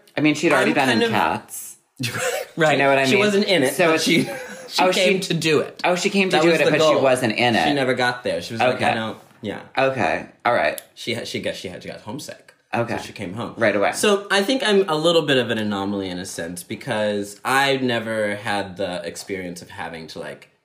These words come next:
Speaker 2: come out.
Speaker 1: She knew.
Speaker 2: I, no, not even that.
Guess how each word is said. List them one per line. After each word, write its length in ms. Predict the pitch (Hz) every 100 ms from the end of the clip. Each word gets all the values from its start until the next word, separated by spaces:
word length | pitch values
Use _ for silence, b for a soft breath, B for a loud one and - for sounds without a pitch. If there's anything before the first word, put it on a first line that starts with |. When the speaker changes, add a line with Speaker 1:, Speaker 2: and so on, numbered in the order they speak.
| _ _
Speaker 2:
come 260 | - 98 -
out. 400 | 64 - - - _ _
Speaker 1:
She 280 | - - 131
knew. 180 | 110 - - _ _ _ _
Speaker 2:
I, 160 | 160 151
no, 260 | 147 143 139
not 200 | 139 127
even 200 | 117 104
that. 300 | 98 73 -